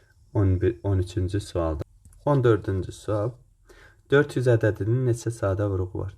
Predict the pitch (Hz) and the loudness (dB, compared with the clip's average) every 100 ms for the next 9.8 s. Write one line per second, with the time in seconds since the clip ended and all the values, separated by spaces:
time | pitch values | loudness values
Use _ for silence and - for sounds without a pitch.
0 | - 147 - 123 110 98 98 95 - 104 | -4 -4 -2 0 2 2 0 -2 -2 -4
1 | 98 98 92 92 95 90 95 90 90 98 | -2 0 -2 -2 -4 -4 -4 -4 -2 -2
2 | 123 - _ _ _ - 117 - - 104 | -4 -8 _ _ _ -8 -8 -6 -2 0
3 | 117 - _ _ _ 113 113 - 101 101 | -2 -6 _ _ _ -12 -10 -8 -4 0
4 | 110 117 - _ _ _ _ - 117 - | 0 -2 -8 _ _ _ _ -12 -12 -8
5 | - 98 92 - - 101 104 104 113 131 | -2 -2 -2 -12 -12 -6 -4 0 0 -2
6 | - _ _ _ _ _ _ _ _ - | -6 _ _ _ _ _ _ _ _ -20
7 | - _ _ _ - 113 - 104 - 101 | -20 _ _ _ -2 -2 0 0 2 0
8 | 98 98 113 135 - - _ _ - 113 | 2 2 2 0 -6 -20 _ _ -6 -2
9 | 101 95 92 85 - - 107 | 0 0 -2 -4 -4 -4 -4